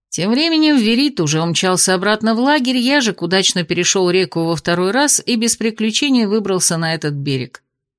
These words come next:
Оборотень с самым невозмутимым видом разлёгся под кустом, словно выполнил всё, что хотел. А Роговус, тщательно запомнив место, отправился нагонять сородича,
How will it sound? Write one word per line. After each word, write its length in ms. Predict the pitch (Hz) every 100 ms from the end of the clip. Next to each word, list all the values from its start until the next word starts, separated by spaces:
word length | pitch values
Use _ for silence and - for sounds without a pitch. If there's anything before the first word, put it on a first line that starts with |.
| _ _ _ -
Оборотень 640 | 214 226 226 220 214 214
с 60 | -
самым 420 | - 269 262 233
невозмутимым 760 | 226 214 202 190 - 160 151 143
видом 340 | 175 214 202
разлёгся 520 | 180 151 170 165 -
под 160 | - 170
кустом, 560 | - 202 - 262 - - _ _ _ -
словно 400 | 196 202 190 180
выполнил 520 | 214 190 175 160 151
всё, 200 | - 160
что 200 | - 151
хотел. 460 | 160 147 135 - - _ _ _ -
А 160 | 156
Роговус, 440 | 247 311 277 269 -
тщательно 680 | - - 262 277 180 156 147
запомнив 600 | 165 196 190 180 175 202
место, 420 | 226 302 - 233
отправился 600 | 220 262 285 269 - 208
нагонять 440 | 196 190 202 214
сородича, 640 | - 165 151 143 143 -